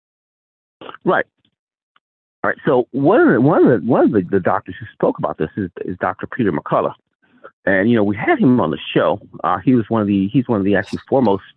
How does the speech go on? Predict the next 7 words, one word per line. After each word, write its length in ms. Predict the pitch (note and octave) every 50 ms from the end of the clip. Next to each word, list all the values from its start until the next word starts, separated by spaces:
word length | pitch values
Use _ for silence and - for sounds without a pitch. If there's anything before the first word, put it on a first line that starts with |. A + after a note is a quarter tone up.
| _ _ _ - - - - _ _ _ -
um, 520 | - G2 G2 E2+ E2 F2 E2 D#2+ F2+ F#2 - _ _ _ _ _ _ _ _ _ - - - - -
specialists 400 | - - F3 - - - - -
in 60 | G2+
the 60 | D#2 -
field. 300 | - E3 F3 - - - _ _ _ _ _ _ _ _ _ _ _ _ _ _ _ -
And, 440 | G2 G2 F#2 F2+ F2 F2 F2 F#2 - -
uh, 280 | - E2+ G2+ G2+ F#2+